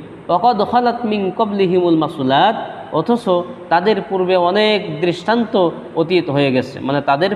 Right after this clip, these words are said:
পূর্বে আমি অনেক জাতিকে, অনেক জনপদকে, মানুষকে ধ্বংস করেছি, অনেক দৃষ্টান্ত এরকম চলে গেছে। "ওয়া ইন্না রাব্বাকা লাযু মাগফিরাতিল লিন-নাসি আলা যুলমিহিম", আর নিশ্চয় আপনার রব, আপনার প্রতিপালক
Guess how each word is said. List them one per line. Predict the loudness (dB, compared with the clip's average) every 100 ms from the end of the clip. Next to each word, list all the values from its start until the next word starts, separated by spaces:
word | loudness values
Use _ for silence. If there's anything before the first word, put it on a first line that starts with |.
| -2
পূর্বে | -2 0 0
আমি | 2
অনেক | 0 0 -2 -2
জাতিকে, | -2 -2 -4 -2
অনেক | -2 -2 -2
জনপদকে, | -4 -6 -4 -6 -6 -6
মানুষকে | -2 -2 -4 -6 -2
ধ্বংস | -2 -2 -4
করেছি, | -6 -8 -10 -18 -20 -20 -4
অনেক | 0 0 0
দৃষ্টান্ত | -6 -4 -2 -2
এরকম | -2 -4 -4
চলে | -2 -2
গেছে। | -2 -4 -4 -6 -18 -16 -2
"ওয়া | 0
ইন্না | 2 2 2 2
রাব্বাকা | 0 0 0 2 4
লাযু | 4 4 2 4
মাগফিরাতিল | 2 0 0 0 0 0 0
লিন-নাসি | 0 0 0 2 2 2 0 0
আলা | 2 2 0
যুলমিহিম", | 0 0 2 4 2 2 -2 -8 -14 -6
আর | 0 2 2
নিশ্চয় | -2 -4 -4 0 0 -4 -10 -2
আপনার | -2 2 2 2 2
রব, | 2 2 0
আপনার | -2 -2 -2
প্রতিপালক | -2 -2 2 2 2